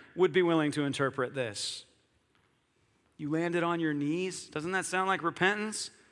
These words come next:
You were diving into shallow waters. Doesn't that sound like all your relationships? Come on, buddy. But we would not do it.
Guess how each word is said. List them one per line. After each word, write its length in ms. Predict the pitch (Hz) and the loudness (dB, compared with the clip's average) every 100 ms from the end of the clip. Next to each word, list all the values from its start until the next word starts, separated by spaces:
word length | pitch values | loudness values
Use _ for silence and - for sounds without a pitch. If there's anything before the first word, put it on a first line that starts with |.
| _ _ | _ _
You 120 | 160 | -6
were 60 | 165 | 0
diving 380 | 156 190 196 190 | 6 6 6 2
into 180 | 185 | 0
shallow 560 | 151 - 180 190 202 196 | 0 2 4 6 6 4
waters. 680 | 156 151 180 214 220 214 - - | 4 6 6 6 2 -2 -6 -8
Doesn't 200 | 147 170 | -4 -2
that 140 | 185 | -2
sound 280 | - 190 190 | 0 0 2
like 160 | 185 | 0
all 160 | 160 170 | 0 -2
your 100 | 185 | 0
relationships? 840 | 185 190 190 214 - 233 226 - - _ - | 2 2 0 -4 -2 -2 -4 -8 -12 _ -10
Come 160 | 220 | -2
on, 140 | 214 123 | 0 2
buddy. 260 | 139 170 - - _ _ _ _ _ _ _ _ _ _ _ _ _ _ _ _ _ - | 0 -2 -8 -20 _ _ _ _ _ _ _ _ _ _ _ _ _ _ _ _ _ -12
But 80 | |
we 120 | 147 151 | -8 -6
would 180 | 156 | -6
not 200 | 151 147 | -8 -8
do 140 | 131 | -10
it. 100 | 101 | -16